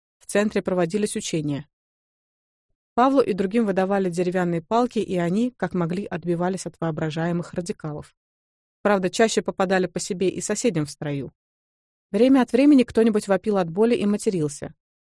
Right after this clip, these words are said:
К нему тут же подскакивал инструктор и требовал, чтобы пострадавший матерился на китайском. Ведь он приехал не куда-нибудь, а в Китай. Свои учения были и у инструкторов. И в дождь, и в начинающийся снег они бегали в полной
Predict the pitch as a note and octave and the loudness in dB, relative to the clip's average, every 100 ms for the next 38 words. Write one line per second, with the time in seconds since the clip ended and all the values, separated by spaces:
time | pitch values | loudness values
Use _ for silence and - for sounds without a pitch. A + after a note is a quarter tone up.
0 | _ _ _ G#3+ G#3 A3 F3 E3 F3+ - | _ _ _ 0 2 2 0 -2 -4 -2
1 | E3 E3 D#3+ E3+ E3 - - B3 - F3 | -2 -2 -4 -4 -4 -4 -2 -4 -6 -6
2 | G3+ G#3 G3+ G3+ F#3 F3+ E3+ E3+ - D#3+ | -2 -2 -2 -4 -2 -4 -4 -6 -6 -4
3 | E3 F3+ - F3 E3 F3 F#3 G3+ G#3 B3 | -4 -4 -4 -4 -2 -4 -4 -4 -6 -6
4 | F#3 D3 - - - _ _ _ _ _ | -4 -6 -8 -16 -18 _ _ _ _ _
5 | - F#3 A#3 A#3 A3+ G#3 G3 F#3+ F3 - | -6 0 2 2 4 2 2 0 -2 -4
6 | D#3+ G3 B3 C4+ - _ - E3+ - - | -2 2 2 2 -2 _ -8 -8 -8 -10
7 | C#3+ A#2+ - _ _ _ _ _ _ _ | -8 -8 -14 _ _ _ _ _ _ _
8 | _ _ _ _ - F3+ A#3+ D4 - - | _ _ _ _ -4 2 2 2 -2 2
9 | D4+ D4 A3 B3 B3+ B3 B3 A#3 - G#3+ | 6 6 6 4 4 4 4 2 0 -4
10 | - D3+ D3+ - _ _ _ _ _ _ | -4 -8 -10 -16 _ _ _ _ _ _
11 | F#3 E3+ G#3 C4+ - - F3+ F3 - F3+ | -6 2 4 4 0 -2 -2 0 0 0
12 | E3+ - E3 D#3+ - F#3+ B3 - F3+ F3+ | 0 -2 -8 -10 -4 -2 -4 -4 -2 0
13 | E3 F3+ E3+ E3 - F#3+ F3 | 2 0 0 -2 -2 -2 0